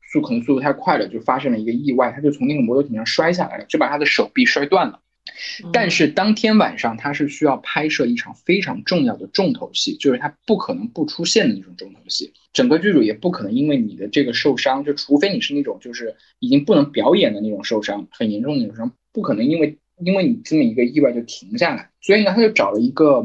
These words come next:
Speaker 1: 医生，当时那个医生呢也知道他的这个情况，就给他开了一个非常强力的一个止痛药，应该就是维克丁。
Speaker 2: 这个药好像后面有一个美剧里面还专门演过，那好多矿工因为服用这个药，后面大家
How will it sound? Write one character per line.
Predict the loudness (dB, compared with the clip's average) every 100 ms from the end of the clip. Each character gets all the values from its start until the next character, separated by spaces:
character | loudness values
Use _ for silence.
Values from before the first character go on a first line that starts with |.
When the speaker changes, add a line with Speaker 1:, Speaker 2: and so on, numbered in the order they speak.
| -4 -2
Speaker 1:
医 | 0
生， | 2 0 0
当 | 0
时 | 2 2
那 | 4
个 |
医 | 2 0
生 | -2 2
呢 |
也 | 2 2
知 | 2
道 | 2 2
他 | -6
的 | -6
这 |
个 | -6
情 | -6 -6 -4
况， | -2 -2 0
就 | 0
给 | 0
他 | -10
开 | -6 -4 0
了 | 0
一 | -2
个 | -2
非 | 0
常 | 0 -4
强 | -6 -4
力 | -2
的 | -2
一 |
个 | -4
止 | -6 -6
痛 | -2 0
药， | 0 -4 _
应 | 0
该 | 2
就 | 4
是 | 2
维 | 2
克 | 0 0
丁。 | 0 -2 -6 _ _
Speaker 2:
这 | -12 -10
个 | -8 -2
药 | -2 -2
好 | -4
像 | -6
后 | -6 -4
面 | -4 -6 -4
有 | -4 -4
一 |
个 | -8 -8
美 | -8 -10
剧 | -14 -14
里 | -12
面 | -8
还 | -10
专 | -6 -8
门 | -8 -10
演 | -10 -10
过， | -10
那 | -10 -10
好 | -8 -8
多 | -8
矿 | -8 -6 -6
工 | -6 -8
因 | -8
为 | -10
服 | -10 -12
用 | -10
这 | -10
个 | -10 -6
药， | -4 -4
后 | -6
面 | -12 -6
大 | -4
家 | -4